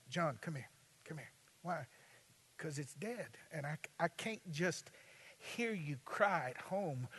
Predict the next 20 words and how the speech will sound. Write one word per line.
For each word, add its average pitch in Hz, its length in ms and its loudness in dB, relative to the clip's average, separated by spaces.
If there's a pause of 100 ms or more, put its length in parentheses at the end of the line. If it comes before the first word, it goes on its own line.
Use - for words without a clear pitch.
without 143 420 6
doing 175 240 2
something 160 300 -2
about 151 320 6
it 135 100 2
in 131 140 0
my 117 160 -2
house. - 720 -4 (1300)
I, 208 200 12 (200)
I 220 180 12
can't 214 380 2
hear 233 680 4 (420)
you 190 220 6
hungry 156 560 8
and 156 160 4
me 214 140 6
not 196 280 6
feed 240 400 0
you. 139 200 2
I, 208 140 10